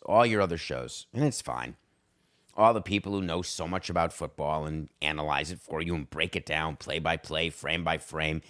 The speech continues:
giving you their ten cents versus their simulations and versus their years of experience running a team. I get it. I do that for baseball. I'm in. But what you're gonna get is, hey,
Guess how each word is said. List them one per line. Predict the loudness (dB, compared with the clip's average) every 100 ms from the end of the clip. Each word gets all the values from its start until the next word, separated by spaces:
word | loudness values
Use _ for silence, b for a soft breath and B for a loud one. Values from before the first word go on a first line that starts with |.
| b b 0
giving | 2 4
you | 0
their | 2 2
ten | 0 -4 -4 -4
cents | -2 -2 -2 -6
versus | -8 -6 -4 -4
their | 0 0
simulations | 0 -4 -2 -2 -2 -4 -4
and | -4
versus | -4 -4 -4 -2
their | 2 2 B B -2
years | 6 6 6
of | 2
experience | -2 2 2 2 2
running | 0 2 0
a |
team. | -2 -2 -2 -4 -8 _ _ 2
I | 4
get | 6 6
it. | 6
I | 4
do | 4
that | 4 4
for | -2
baseball. | -4 -4 -8 -8 _ _ _ _ _
I'm | 4 6
in. | 6 4 0 _ _ _ _ _ _ _ _ _ _ _ B B B
But | 6
what | 8
you're | 6
gonna | 6 6
get | 8 8
is, | 8 6
hey, | 8 8 8